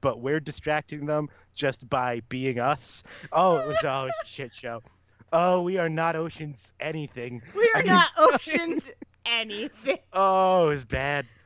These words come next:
Speaker 1: I was
Speaker 2: Oh
Speaker 1: doing
Speaker 2: my
Speaker 1: street magic
Speaker 2: God.
Speaker 1: for children by the end of that. <laughs> And I'm a fighter. I'm not a magic user. I'm literally doing card tricks and just hoping to distract people. <laughs>
Speaker 2: Oh my, it was children, uh, evidently.
Speaker 1: Uh,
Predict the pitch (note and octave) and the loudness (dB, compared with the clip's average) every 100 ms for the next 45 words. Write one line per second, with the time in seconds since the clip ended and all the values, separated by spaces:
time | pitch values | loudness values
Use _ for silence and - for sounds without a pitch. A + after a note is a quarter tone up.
0 | - F#3 G#3 F#3+ F#3+ D#3+ - - G3 C#4+ | 0 2 2 0 -2 -2 -6 -4 -4 0
1 | A3+ A3+ G3 F3+ F3 - F3+ F#3 D3+ D3 | 0 0 -2 -10 -16 -14 -10 -10 -8 -8
2 | C#3+ C#3 C#3 C3 B2 - - - B3 - | -6 -6 -6 -8 -8 -12 -20 -6 -6 -2
3 | - - C#4 _ C#4+ - D#4 - _ - | -6 -4 -10 _ -10 -10 -14 -14 _ -20
4 | _ _ _ _ _ _ _ - - _ | _ _ _ _ _ _ _ -20 -20 _
5 | C#3+ C4 D#4 F4 - - F#3+ - B3 G3+ | -2 2 2 0 -6 -4 -4 0 -2 -2
6 | G#2 - _ _ G3+ D4 C4+ C#4 A3 A3 | -8 -12 _ _ -2 2 2 4 2 0
7 | G#3 - - A2+ F#2+ F#2 - F#3 G3 A#3+ | -2 -8 -14 -16 -16 -20 -10 -8 -6 -6
8 | B3 A#3+ G3 G#3 G3 F#3 - F3 F#3 F3 | -2 -2 -2 -4 -2 -2 -2 0 0 -2
9 | - D#3 D3 - - D3+ D3+ D#3+ D3 C#3+ | -4 -4 -4 -14 -8 -6 -4 -6 0 0
10 | D#3+ E3+ D#3 D#3+ C3 C3 - D3+ B2+ - | 2 0 0 -4 -4 -6 -4 -4 -6 -14
11 | - G2+ F#2+ - - A3+ G#3 G3+ G#3 - | -18 -16 -10 -10 -2 -2 -2 -6 -14 -14
12 | - _ G#3 - _ _ - C#4 D#4 F3+ | -20 _ -20 -20 _ _ -10 -10 -10 -18
13 | - _ - G3 F3+ F3+ F#3 F3 E3+ E3+ | -20 _ -16 -14 -14 -14 -16 -16 -18 -20
14 | _ | _